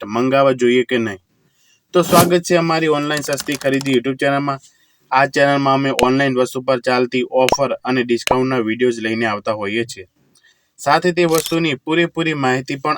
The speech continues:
આપીએ છીએ, જેથી તમે સસ્તા ભાવે સારી વસ્તુ મળી શકે અને તમને ઓનલાઈન છેતરવાથી પણ બચાવશે. જો તમે ઓનલાઈન ખરીદી કરતા હોય તો ચેનલને સબસ્ક્રાઇબ જરૂરથી કરી લેજો,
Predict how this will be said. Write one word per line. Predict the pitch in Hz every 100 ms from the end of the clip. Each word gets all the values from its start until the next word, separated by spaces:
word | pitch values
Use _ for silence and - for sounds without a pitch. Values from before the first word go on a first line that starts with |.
| 131
આપીએ | 123 117 107
છીએ, | 95 95 95 _ _ _ _ _ 123
જેથી | 151 160 175
તમે | 156 147 120 -
સસ્તા | - 139 - 156
ભાવે | 147 143 107
સારી | - - 131 147 135
વસ્તુ | 127 - 147 147
મળી | 113 120 113 -
શકે | 101 95 - _ _ _ _ -
અને | 156 170
તમને | 139 147 160 139 - 131
ઓનલાઈન | 143 160 147
છેતરવાથી | 139 127 139 139 135 139
પણ | 156 160 _
બચાવશે. | 123 123 113 101 - 95 _ _ _ _ _ _ -
જો | 175
તમે | 175 180 180 170
ઓનલાઈન | 156 151 160 165 156
ખરીદી | 147 147 151 147
કરતા | 143 143 139
હોય | 107 98 _ -
તો | 147
ચેનલને | 135 139 143 143
સબસ્ક્રાઇબ | 123 123 - 143 143
જરૂરથી | 135 135 131 135
કરી | 135 135 139
લેજો, | 135